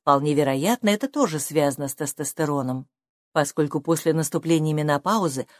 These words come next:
уровень эстрогенов в организме падает, тестостерон и другие мужские половые гормоны, ничем не подавляемые,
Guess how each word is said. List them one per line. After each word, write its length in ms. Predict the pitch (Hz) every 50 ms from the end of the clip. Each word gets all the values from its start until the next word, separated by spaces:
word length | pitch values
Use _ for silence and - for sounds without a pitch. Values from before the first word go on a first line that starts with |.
| _ _ _
уровень 360 | - 220 214 202 180 180 170
эстрогенов 640 | 156 - - 165 160 165 156 185 190 170 156 139 -
в 60 | 147
организме 560 | 151 143 135 160 160 160 170 165 151 143 143 120
падает, 540 | _ 117 113 117 - 151 202 262 285 _ _ _ _ _ _ _ _ _ _ _
тестостерон 680 | 226 220 - - 202 170 - - 220 226 269 320 320 240
и 200 | - _ 226 233
другие 460 | 202 185 233 269 247 240 269 240 196
мужские 380 | 175 175 170 - - - 190 170
половые 380 | - 175 165 160 156 165 165 156
гормоны, 540 | 143 170 170 175 233 285 302 294 285 277 277 - - - _ _
ничем 360 | 226 277 277 - - 180 160
не 80 | 160 151
подавляемые, 760 | - 151 131 139 135 147 220 269 285 277 262 262 254 254 233